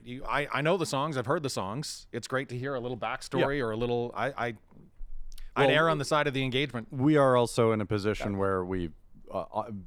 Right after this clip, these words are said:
Speaker 2: based on this podcast, obviously we're invested in the, the, uh, person behind the music.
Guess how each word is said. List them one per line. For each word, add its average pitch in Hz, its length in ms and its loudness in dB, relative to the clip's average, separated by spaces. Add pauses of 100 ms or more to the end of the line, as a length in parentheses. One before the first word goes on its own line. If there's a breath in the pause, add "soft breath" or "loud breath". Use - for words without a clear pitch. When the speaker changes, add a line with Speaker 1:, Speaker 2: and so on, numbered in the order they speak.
(380)
Speaker 2:
based 104 240 -2
on 95 80 -6
this 87 140 -10
podcast, 85 480 -6
obviously 80 460 -4
we're 78 160 -4
invested 80 480 -6
in 76 100 -6
the, 76 240 -8 (140)
the, 73 360 -12
uh, 69 220 -14
person 113 460 -6
behind 113 360 -4
the 107 40 -2
music. 120 480 -4